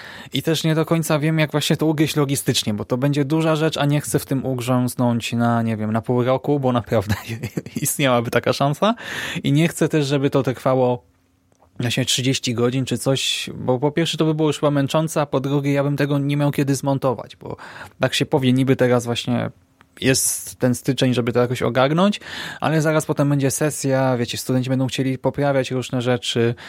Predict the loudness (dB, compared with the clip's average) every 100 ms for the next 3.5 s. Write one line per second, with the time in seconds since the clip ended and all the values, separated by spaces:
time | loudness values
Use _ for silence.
0 | -16 -14 -16 -4 0 2 2 2 2 2
1 | 2 2 0 0 2 0 -2 -2 -2 -2
2 | 0 0 0 -2 -2 0 2 0 2 0
3 | 0 0 2 2